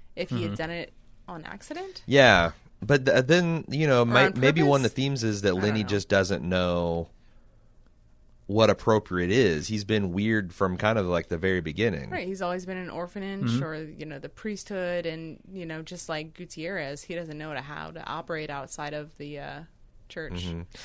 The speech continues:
Speaker 3: I
Speaker 1: the
Speaker 3: thought,
Speaker 1: Vatican.
Speaker 3: I thought, um, uh, Cardinal Moleman, Viello,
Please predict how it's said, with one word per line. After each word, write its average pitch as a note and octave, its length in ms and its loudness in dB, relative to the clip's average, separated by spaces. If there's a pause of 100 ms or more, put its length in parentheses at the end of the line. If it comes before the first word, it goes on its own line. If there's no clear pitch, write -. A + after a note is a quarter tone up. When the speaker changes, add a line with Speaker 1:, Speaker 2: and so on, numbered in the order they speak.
(300)
Speaker 3:
I D3+ 80 6
Speaker 1:
the A3 60 10
Speaker 3:
thought, A3+ 100 12
Speaker 1:
Vatican. D#3+ 460 -4
Speaker 3:
I D3 80 8
thought, E3 360 8
um, G#2 580 6 (400)
uh, E2+ 800 2
Cardinal A2+ 300 4
Moleman, F#2 520 2
Viello, D#2+ 600 0